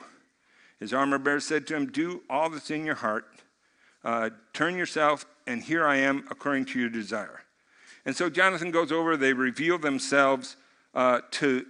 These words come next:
to the men. Verse twelve, "So the men of the garrison hailed Jonathan and his armor bearer and said, 'Come up to us, and we'll tell you something.' And Jonathan and his armor bearer, uh, Jonathan said to his armor bearer, 'Come up after me, for the Lord has given them into the hands of Israel.'"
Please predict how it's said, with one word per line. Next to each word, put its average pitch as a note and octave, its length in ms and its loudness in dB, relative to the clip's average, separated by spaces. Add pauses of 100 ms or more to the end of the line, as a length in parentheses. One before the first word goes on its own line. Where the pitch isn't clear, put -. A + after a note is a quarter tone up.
(100)
to C#3+ 160 0
the B2 100 -2
men. B2+ 480 0 (420)
Verse C#3 200 0
twelve, D#3 500 0
"So E3 220 -4
the D#3 100 -2
men F3 220 0
of F3+ 80 -4
the D#3+ 60 -2
garrison D#3 420 0
hailed F3+ 400 0
Jonathan C#3 380 0
and D3+ 120 -2
his C3+ 140 -2
armor C#3+ 240 0
bearer D3+ 200 0
and D#3+ 80 -4
said, C3+ 220 -4
'Come F#3 220 2
up G3 200 2
to D#3+ 140 4
us, E3 280 4 (300)
and B2+ 220 0
we'll F#3+ 160 4
tell G3 320 0
you C3 120 -4
something.' G#2 440 -8 (640)
And G2 140 -10
Jonathan F3 380 4
and D#3 80 2
his D3 100 -2
armor E3 260 2
bearer, C3+ 280 0 (500)
uh, C3 320 4 (240)
Jonathan E3+ 400 2
said G3 280 2
to D3+ 60 -2
his C#3 140 0
armor B2+ 200 2
bearer, C3 280 2
'Come D#3+ 240 2
up G#3 200 6
after G#3 320 4
me, C3+ 140 2
for D3 180 -2
the C3+ 140 2
Lord F#3 360 2
has C3 200 -4
given D#3+ 400 0
them B2+ 280 2
into D3+ 240 -2
the C3 140 0
hands D#3 360 -2
of C3 80 -6
Israel.'" C3+ 400 -2